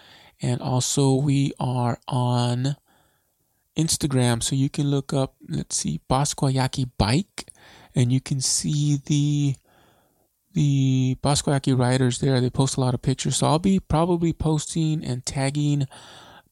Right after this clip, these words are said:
both the Facebook page this weekend on the Instagram page this weekend. I'll be shooting up a bunch of pictures of the El Tour de Tucson and Team Yaqui. Make sure you check us out. We're gonna be out there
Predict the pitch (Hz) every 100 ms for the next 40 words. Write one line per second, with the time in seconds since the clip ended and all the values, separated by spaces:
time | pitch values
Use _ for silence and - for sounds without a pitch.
0 | _ - 139 143 - - 143 - 147 135
1 | 135 135 131 - 156 165 - 175 - 165
2 | 196 - - _ _ - 151 - 170 -
3 | 202 - - 120 120 120 - _ - 127
4 | 135 160 - 156 131 117 - 127 120 127
5 | - 117 - 123 131 123 120 120 - 123
6 | 143 143 143 - - 120 - 123 269 131
7 | 123 - 131 127 123 _ - _ _ _
8 | _ _ - 139 - 165 139 185 214 247
9 | 147 - _ _ - 127 123 - 143 139
10 | 170 170 143 139 - 143 135 139 - 127
11 | 135 165 180 147 143 135 135 135 135 131